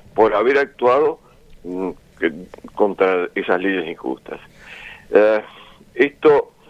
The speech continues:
eh, quizás colide un poco con el, y me parece que Juan había dicho algo así o insinuado algo así,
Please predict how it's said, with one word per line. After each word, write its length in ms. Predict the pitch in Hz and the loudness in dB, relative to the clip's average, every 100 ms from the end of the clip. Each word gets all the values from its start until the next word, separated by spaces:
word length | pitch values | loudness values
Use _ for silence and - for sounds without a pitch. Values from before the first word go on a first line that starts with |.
| - - | -20 -2
eh, 360 | 95 98 95 - | 0 2 -2 -6
quizás 460 | - 101 - 127 135 | -12 -10 0 0 0
colide 400 | - 104 120 123 | 0 0 0 -2
un 100 | 107 | -2
poco 420 | 120 123 - 123 | 0 0 0 -2
con 260 | - 101 95 | 0 -2 -2
el, 340 | 92 92 85 - - - _ | -4 -4 -8 -10 -20 -20 _
y 80 | - | -4
me 160 | 104 110 | -2 0
parece 320 | 143 160 127 | -2 -2 -6
que 80 | 92 | -2
Juan 220 | 123 120 | 0 2
había 220 | 98 101 | 2 -2
dicho 280 | 95 - 98 | -4 -2 -4
algo 380 | 92 95 82 87 | -2 -2 0 0
así 420 | 80 - 113 113 | -2 -8 -6 0
o 180 | 92 85 | 0 0
insinuado 440 | 78 90 113 120 | -6 -2 0 0
algo 120 | 107 | -2
así, 240 | 90 120 | -4 -6